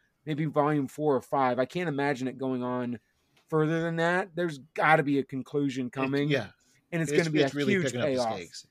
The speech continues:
Speaker 2: Yeah,
Speaker 1: Yeah.
Speaker 2: it's really picking up the stakes. I feel like Uncle Edgar's gonna wreck some shop.
Speaker 1: Yeah, but is it gonna be good or bad?
Speaker 2: See,
Speaker 1: <laughs>
Speaker 2: it, it, it depends on where our little, uh, cliffhanger, I'm just gonna say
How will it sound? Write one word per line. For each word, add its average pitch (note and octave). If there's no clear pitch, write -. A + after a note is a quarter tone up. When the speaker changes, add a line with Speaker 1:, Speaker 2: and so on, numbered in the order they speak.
Speaker 2:
Yeah, C#3
Speaker 1:
Yeah. C3
Speaker 2:
it's A2+
really A#2+
picking G#2
up G2
the G2
stakes. -
I C#3+
feel E3+
like C3+
Uncle A#2+
Edgar's A2+
gonna G2+
wreck G#2
some F2+
shop. F#2+
Speaker 1:
Yeah, A#3+
but G#3
is D#3
it F3
gonna F#3+
be E3+
good G3
or A3
bad? E3
Speaker 2:
See, C#3+
Speaker 1:
<laughs> -
Speaker 2:
it, C3
it, C#3+
it C#3+
depends C#3
on C#3
where C3+
our B2+
little, B2+
uh, B2
cliffhanger, A2+
I'm B2
just B2
gonna G#3+
say A#3+